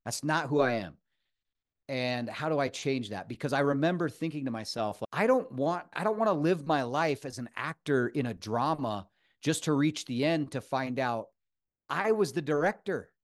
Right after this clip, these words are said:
and it could have been a comedy." And there are ways to make sure to, that you are the director and that you can change the scene at any time to be more comedic.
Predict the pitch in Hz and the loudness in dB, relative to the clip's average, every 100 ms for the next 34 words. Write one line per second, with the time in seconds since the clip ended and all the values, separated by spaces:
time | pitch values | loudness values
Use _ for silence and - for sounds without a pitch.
0 | - 147 143 190 175 170 156 170 175 107 | -6 -6 0 0 2 0 0 -2 0 -4
1 | - _ _ _ _ _ _ _ _ _ | -10 _ _ _ _ _ _ _ _ _
2 | 147 165 175 196 202 196 160 190 214 202 | -2 2 2 4 4 4 4 2 0 -2
3 | 139 - - 170 165 143 143 147 175 - | -6 -10 -8 -2 0 0 -2 -4 -4 -8
4 | - 202 190 160 - - 135 131 143 127 | -4 2 2 2 -4 -16 -18 -6 -6 -2
5 | 139 185 180 151 175 160 143 143 156 - | 0 0 2 2 2 2 0 0 0 -2
6 | 107 82 - 127 135 165 - 175 - 165 | -8 -8 -6 -4 -2 -4 -4 -6 -2 -2
7 | 180 - 139 139 - 170 180 180 175 - | -2 -6 -8 -8 -4 -2 -2 -2 -4 -6
8 | _ 131 127 - 160 190 175 - 147 143 | _ -10 -8 -6 -4 -2 -4 -8 -6 -4
9 | 123 101 - _ _ 143 135 151 143 147 | -4 -8 -12 _ _ -4 0 0 2 0
10 | 143 127 110 117 147 175 | -2 -6 -6 -2 -2 -2